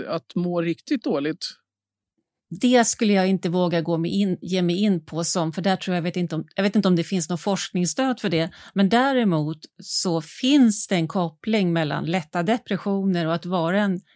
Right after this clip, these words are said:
Speaker 2: en realist. Men det där orsakssambandet är inte klarlagt. Men däremot, så att, liksom, vilk-, beror det, den lätta depressionen på att du är en realist eller vice versa? Det tvistas det om. Men rea-,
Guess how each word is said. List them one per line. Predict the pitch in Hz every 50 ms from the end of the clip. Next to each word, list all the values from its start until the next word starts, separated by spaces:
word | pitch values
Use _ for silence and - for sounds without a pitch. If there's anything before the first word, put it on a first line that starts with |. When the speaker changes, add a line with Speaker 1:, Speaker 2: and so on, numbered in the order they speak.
| _
Speaker 2:
en | - 190 190 - _ -
realist. | 208 170 170 185 190 175 180 180 208 269 285 - 190 - - - - - - 202 202 - - - - - - _ _ -
Men | 190 202 214 208 196
det | 180 220
där | 208 208 214
orsakssambandet | 196 220 208 214 - - 214 208 - - - 240 240 240 254 294 285 262 220 185 185 190 - -
är | - 180 175 170 165
inte | - 175 170 165 - - 165
klarlagt. | 156 - 196 190 175 165 175 196 226 220 131 - - - - - - _ _ _ _ -
Men | 190 190 190
däremot, | 202 214 214 208 202 - -
så | - - 190
att, | 185 - - - - -
liksom, | 190 190 220 - - 202 180 180
vilk-, | - 202 233 208 202 - - -
beror | 190 175 214 208 214 208
det, | 175 208 202 196 - -
den | 202 202
lätta | 196 196 196 - 196
depressionen | 170 190 180 - 185 - - 240 233 226 214 196 175
på | - -
att | 180 170 -
du | - 170
är | 170
en | 165 151
realist | 170 165 165 185 202 - - - - - - - - _ _
eller | - 175 180 170 165 170
vice | 156 170 170 - - 175
versa? | 175 180 160 - - - 190 160 156 - - - - - - - _ _ _ _
Det | - 214 185 175
tvistas | - - - 214 190 - - - - 240 247 -
det | - 196 156
om. | 135 - - - 202 202 _ _ _ _ _ _ _ _ _ _ _ _ _ _ -
Men | 190 185 185 185 185 170
rea-, | - - 175 202 202 196 -